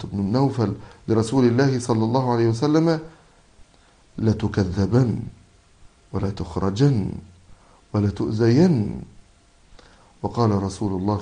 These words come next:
صلى الله عليه وآله وصحبه وسلم: "يرحم الله أخي موسى،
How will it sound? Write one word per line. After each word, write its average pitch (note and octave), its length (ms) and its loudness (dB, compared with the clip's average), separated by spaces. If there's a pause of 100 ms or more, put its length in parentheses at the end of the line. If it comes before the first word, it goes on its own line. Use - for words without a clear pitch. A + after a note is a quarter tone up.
صلى F#2 260 -6
الله G2 380 -4
عليه F#2+ 240 -4
وآله F#2+ 180 -4
وصحبه G2 360 -8
وسلم: G#2+ 600 -2 (680)
"يرحم C#3 340 0
الله G2 480 -4
أخي F#2 240 -8
موسى، F#2+ 400 -8